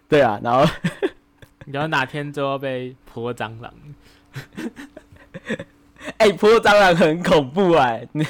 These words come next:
Speaker 1: 不是有那个樱桃蟑螂，然后报复心理，然后直接泼在那个旅馆里面。
Speaker 2: 其实他，
Speaker 1: 其实那个蟑-，
Speaker 2: 可是后来想一想，
Speaker 1: 嗯。
Speaker 2: 他泼的是樱桃蟑螂，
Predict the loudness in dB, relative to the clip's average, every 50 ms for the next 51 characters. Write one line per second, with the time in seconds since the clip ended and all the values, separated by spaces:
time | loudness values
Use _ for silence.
0 | -6 -12 _ -20 _ _ _ _ -8 -8 -4 -2 2 2 4 4 2 2 0 -2
1 | -2 -2 -4 -4 -2 -2 -2 -2 -2 -2 -2 -2 -4 -4 -6 -6 -6 -4 -2 -2
2 | -2 -2 -2 _ 0 2 2 2 0 -2 -8 -10 -8 -10 -10 -10 -10 -10 -10 -12
3 | -14 -14 -10 -10 -8 -8 -8 -6 -6 -6 -6 -6 -6 -4 -4 -4 -4 -6 -6 -8
4 | -8 -10 -14 -16 -14 -14 -14 -14 -14 -16 -20 -20 -20 -20 -20 -20 _ _ _ _
5 | _ _ _ -6 -4 -4 -2 0 0 0 2 0 -2 -2 -6 -8 -6 -6 -2 0
6 | 0 0 0 0 0 0 0 0 -2 -4 -6 -8 -8 -8 -6 -6 -6 -6 -8 -8
7 | -10 -10 -10 -10 -12 -12 -12 -12 -12 -12 -12 -12 -16 -20 -20